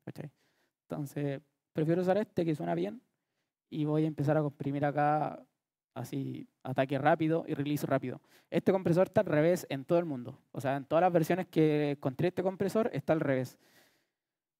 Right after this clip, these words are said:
Pa' mí, a-, el ataque si-, siempre se ve en milisegundos. Entonces, para mí, uno es muy lento.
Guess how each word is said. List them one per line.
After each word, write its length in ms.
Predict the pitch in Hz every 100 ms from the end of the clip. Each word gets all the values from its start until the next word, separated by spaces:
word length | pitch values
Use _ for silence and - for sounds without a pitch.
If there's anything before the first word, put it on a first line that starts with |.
| _ _
Pa' 120 | 135
mí, 240 | 147 208 226
a-, 140 | 202 - - 110 98
el 140 | 156
ataque 280 | 143 175 202
si-, 140 | -
siempre 280 | - 196 202
se 80 | 196
ve 60 | 202
en 80 |
milisegundos. 580 | 202 196 160 143 175 135
Entonces, 440 | 123 147 139 147 143 -
para 200 | 139 135
mí, 200 | 160 -
uno 380 | 185 226 247 269
es 200 | 143 -
muy 300 | 147 190 190
lento. 360 | 196 190 -